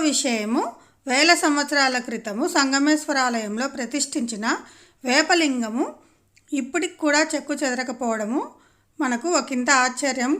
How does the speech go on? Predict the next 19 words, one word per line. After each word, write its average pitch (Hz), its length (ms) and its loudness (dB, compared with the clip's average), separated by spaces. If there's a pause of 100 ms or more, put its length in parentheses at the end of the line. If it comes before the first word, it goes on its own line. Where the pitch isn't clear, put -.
కలిగించక 254 500 -2 (100)
మానదు. 196 360 -4 (640)
ఆలయం 320 460 8
ప్రాంగణంలోని 277 720 4 (120)
అనేక 302 260 4 (160)
ఉపాలయాల్లో 254 720 2 (500)
దేవతామూర్తులు 262 1040 2 (520)
పూజలు 320 360 4
అందుకునేవారు. 247 800 -2 (1200)
ఈ 311 40 8 (180)
ఆలయము 262 420 0 (120)
శిథిలం 302 360 4 (100)
అవ్వడంతో 226 500 -2 (840)
కర్నూలు 302 460 4
జిల్లాలోని 262 520 2 (100)
అనేక 294 220 -2 (140)
ఆలయాలకు 240 480 -2 (100)
వాటిని 254 380 0
తరలించారు. 240 680 -4